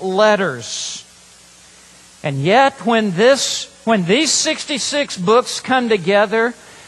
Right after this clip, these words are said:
they form perfectly one book.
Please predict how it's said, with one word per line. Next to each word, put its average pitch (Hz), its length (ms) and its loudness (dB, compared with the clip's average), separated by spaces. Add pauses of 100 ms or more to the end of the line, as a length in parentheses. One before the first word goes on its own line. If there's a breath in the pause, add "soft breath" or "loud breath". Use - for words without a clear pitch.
(160 loud breath)
they 220 560 4
form 233 800 2 (180)
perfectly 185 1040 0 (300 loud breath)
one 185 720 2 (180)
book. 151 420 0